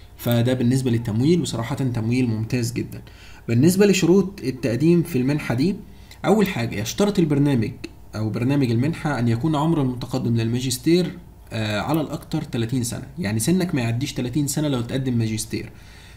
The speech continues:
بالنسبة للدكتوراه لو هتقدم سنك ما يعديش خمسة وتلاتين سنة، وده يعتبر العائق اللي في المنحة دي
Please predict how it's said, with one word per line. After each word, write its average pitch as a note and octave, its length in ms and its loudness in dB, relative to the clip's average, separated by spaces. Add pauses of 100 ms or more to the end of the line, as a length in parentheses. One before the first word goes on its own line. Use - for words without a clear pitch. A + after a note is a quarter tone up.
(120)
بالنسبة E3 340 6
للدكتوراه A#2+ 480 0
لو G#2+ 100 -4
هتقدم E3 480 0
سنك D#3+ 380 0
ما C3 60 0
يعديش B2 420 -2 (100)
خمسة D3 300 -2
وتلاتين A2+ 440 -4
سنة، G#2+ 240 -8
وده A#2 160 -4
يعتبر A#2+ 320 -2
العائق A#2+ 400 -2
اللي A#2 120 2
في A2+ 100 -4
المنحة A#2 300 -4
دي C#3 220 0